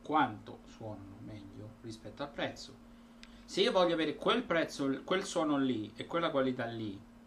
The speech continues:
anche se la pago di più, ma quella è la qualità che devo tro-, che posso, quello è il prezzo che devo avere per quella qualità, spenderò di più, ok?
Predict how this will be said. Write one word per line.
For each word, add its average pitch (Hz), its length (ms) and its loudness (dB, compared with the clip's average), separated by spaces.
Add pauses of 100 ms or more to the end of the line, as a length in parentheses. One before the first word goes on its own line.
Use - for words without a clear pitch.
(1400)
anche 185 400 4
se 175 520 0
la 135 160 2
pago 151 280 4
di 135 100 -2
più, 131 220 0
ma 117 160 0
quella 190 400 4
è - 20 4
la 135 80 6
qualità 131 340 4
che 127 160 -2
devo 127 220 4
tro-, 127 300 4
che 127 160 -4
posso, 131 600 0
quello 160 240 0
è 139 40 4
il 131 80 2
prezzo 135 440 -2
che 127 140 0
devo 127 220 0
avere 139 260 0
per 117 180 -8
quella 127 240 0
qualità, 117 640 -4 (220)
spenderò 139 580 2
di 117 120 -6
più, 165 320 2 (360)
ok? 143 500 -2